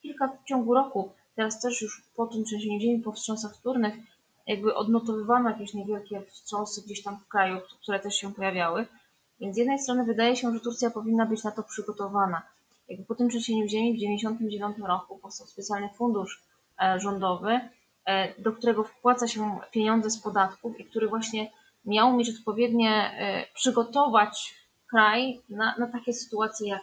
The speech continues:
ta. To jest jakby rzecz, która się pojawia, e, bardzo często teraz w takich pytaniach Turków na zasadzie, co się stało z pieniędzmi tego, z tego funduszu.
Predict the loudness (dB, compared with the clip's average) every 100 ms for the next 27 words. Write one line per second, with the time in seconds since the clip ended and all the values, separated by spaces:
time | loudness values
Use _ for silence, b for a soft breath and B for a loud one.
0 | -4 0 0 0 _ _ _ _ _ _
1 | _ -4 -2 0 0 -2 -2 -2 -2 -4
2 | -2 2 2 2 0 B B B B -10
3 | -2 0 0 -2 -4 -4 -4 2 6 6
4 | 4 -8 -16 -16 -6 -4 -4 -4 -8 -8
5 | -8 -8 -8 -8 -8 -8 -6 -6 -6 -4
6 | -4 -6 -8 -8 -8 -10 -12 -8 -8 -8
7 | -10 -10 -12 -14 -10 -10 -6 -6